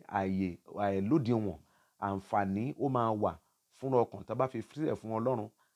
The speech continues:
A lè ní ìbá, ìbáṣepọ̀ àbí ìbádàpọ̀ àbí ìdàpọ̀ pẹ̀lú Ọlọ́run. Èyí tó jẹ́ pé ọ, a lè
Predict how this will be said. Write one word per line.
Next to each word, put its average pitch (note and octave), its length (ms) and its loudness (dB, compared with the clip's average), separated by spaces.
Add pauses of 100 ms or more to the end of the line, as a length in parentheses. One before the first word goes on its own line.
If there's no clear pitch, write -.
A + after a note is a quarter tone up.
(120)
A D#3 280 2
lè D3+ 180 2
ní D3 260 -2
ìbá, G#2+ 380 -2
ìbáṣepọ̀ G2 800 -6
àbí F#2 260 -6 (160)
ìbádàpọ̀ G2+ 600 -4 (360)
àbí F#2+ 200 -6 (120)
ìdàpọ̀ F#2 380 -4
pẹ̀lú G2 240 -2 (120)
Ọlọ́run. A#2 320 -2 (300)
Èyí F#2 100 -10
tó B2 100 -10
jẹ́ C3 240 2
pé C#3+ 240 -2 (400)
ọ, B2+ 220 4
a D#3+ 100 4
lè D#3 140 4